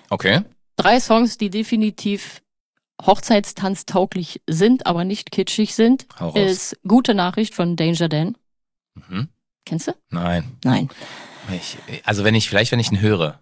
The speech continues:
Speaker 1: aber so mit Namen und dann verbindet, das ist mein
Speaker 2: Also in
Speaker 1: nicht
Speaker 2: dem
Speaker 1: so
Speaker 2: Lied
Speaker 1: gut.
Speaker 2: geht's, äh, darum, dass wir alle bald draufgehen, aber es ist noch genug Zeit für uns zwei.
Speaker 1: Oh, schön.
Speaker 2: Ja.
Speaker 1: Doch, das ist cool.
Speaker 2: Ja.
Speaker 1: Ja.
Speaker 2: <laughs> Ähm, Ewig Leben von Olli Schulz.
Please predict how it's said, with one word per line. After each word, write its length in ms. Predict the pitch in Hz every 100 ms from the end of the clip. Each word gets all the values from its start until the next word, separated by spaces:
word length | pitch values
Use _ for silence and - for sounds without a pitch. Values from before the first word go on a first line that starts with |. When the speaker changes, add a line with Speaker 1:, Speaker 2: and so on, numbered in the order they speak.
| _
Speaker 1:
aber 240 | - 85
so 100 | 85
mit 200 | 92 95
Namen 360 | 95 95 120 139
und 140 | 107 101
dann 100 | 98
verbindet, 500 | 90 110 131 117 -
das 160 | -
ist 80 | 92
mein 240 | 95 92 87
Speaker 2:
Also 200 | 202 208
in 60 | 214
Speaker 1:
nicht 80 | 208
Speaker 2:
dem 80 |
Speaker 1:
so 40 | 214
Speaker 2:
Lied 140 | 226
Speaker 1:
gut. 120 | - 220
Speaker 2:
geht's, 140 | -
äh, 220 | - 202
darum, 520 | 185 185 214 214 - - -
dass 240 | - 185 196
wir 200 | 185 160
alle 240 | 190 208
bald 440 | 185 - 175 185 -
draufgehen, 500 | 180 220 254 262 262
aber 240 | - 196
es 100 | 185
ist 120 | 196
noch 160 | 185 175
genug 300 | 190 180 170
Zeit 360 | 175 160 - - _
für 160 | - 165
uns 180 | 151 -
zwei. 320 | - 120 147 _ _ _ _ -
Speaker 1:
Oh, 180 | 113
schön. 400 | 101 - 85 78 117
Speaker 2:
Ja. 160 | 165
Speaker 1:
Doch, 160 | 156 104
das 180 | 113 90
ist 160 | -
cool. 140 | - 170
Speaker 2:
Ja. 240 | 160 151 -
Speaker 1:
Ja. 220 | 82 80 - - - - - _ _ -
Speaker 2:
<laughs> 40 | 208 - - - 208 - 180 - - - -
Ähm, 280 | 190 185 -
Ewig 340 | 247 269 262
Leben 280 | 202 202 262
von 220 | 233 196
Olli 240 | 170 185 170
Schulz. 500 | - 180 269 -